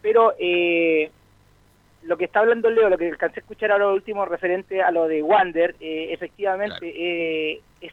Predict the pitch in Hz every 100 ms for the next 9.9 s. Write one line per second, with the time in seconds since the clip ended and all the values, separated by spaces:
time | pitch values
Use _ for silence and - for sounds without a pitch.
0 | - 214 240 254 240 202 214 226 208 208
1 | 214 208 214 - 208 196 202 190 208 220
2 | 208 185 185 175 180 _ 190 185 196 185
3 | 226 214 190 180 175 175 196 - - _
4 | 151 156 - 190 180 175 190 175 175 185
5 | 180 165 156 156 185 190 170 - 185 185
6 | 180 185 170 180 185 175 170 196 214 196
7 | - 202 190 190 - 190 180 180 175 180
8 | 160 147 180 185 190 190 226 214 - 233
9 | 208 220 - 214 180 151 - 190 175